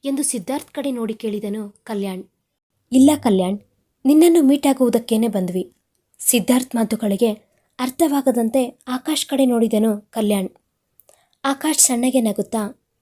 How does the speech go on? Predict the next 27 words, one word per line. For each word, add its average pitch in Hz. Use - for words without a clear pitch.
"ಹೌದು, 226
ನಿನಗೋಸ್ಕರನೇ 254
ಬಂದ್ವಿ 196
ಕಣ" 202
ಎಂದನು. 196
"ನನ್ನ 277
ಜೊತೆ 330
ಮಾತನಾಡುವುದಕ್ಕ? 226
ಯಾವ 294
ವಿಷಯದ 262
ಬಗ್ಗೆ?" 233
ಕ್ವೆಶ್ಚನ್ 370
ಮಾರ್ಕ್ 359
ಫೇಸ್‌ನಿಂದ 233
ಅಯೋಮಯವಾಗಿ 330
ನೋಡುತ್ತಿರುವ 277
ಕಲ್ಯಾಣ್ 262
ಭುಜದ 240
ಸುತ್ತಲೂ 262
ಕೈಯನ್ನು 247
ಹಾಕಿ 233
"ತಂಗಿಗೆ 320
ಮದುವೆ 247
ಮಾಡ್ಬೇಕು 269
ಅಂತ 240
ಅಂದುಕೊಳ್ಳುತ್ತಿದ್ದೀಯಾ 220
ಅಲ್ವಾ? 185